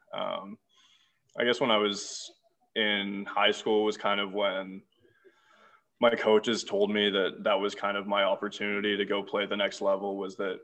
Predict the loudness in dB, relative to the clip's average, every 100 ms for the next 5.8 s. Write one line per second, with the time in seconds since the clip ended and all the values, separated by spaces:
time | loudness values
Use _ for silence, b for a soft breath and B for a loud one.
0 | -18 _ -4 -2 0 -2 -4 -4 -2 -2
1 | -4 -6 -10 -10 -6 -2 -2 -2 -10 -14
2 | -6 -4 -2 -2 -2 -4 -6 -8 -6 -8
3 | -6 -4 -4 -4 -4 -6 -10 -14 -14 -12
4 | -10 -6 -4 -4 -6 -10 -10 -12 -12 -12
5 | -12 -14 -12 -12 -12 -14 -14 -14